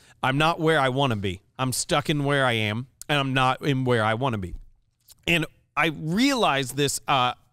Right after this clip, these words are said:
I, I'll get into, like, this all-encompassing. I, I was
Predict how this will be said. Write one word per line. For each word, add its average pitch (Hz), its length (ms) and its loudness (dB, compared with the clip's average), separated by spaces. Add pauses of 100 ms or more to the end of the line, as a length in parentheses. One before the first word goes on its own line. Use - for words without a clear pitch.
(480)
I, 143 120 2
I'll 139 200 0
get 160 300 -4
into, 151 240 -2
like, 123 240 -2 (260)
this 139 280 -4 (440)
all-encompassing. 135 840 0
I, 135 80 0
I 131 160 -4
was 139 240 -4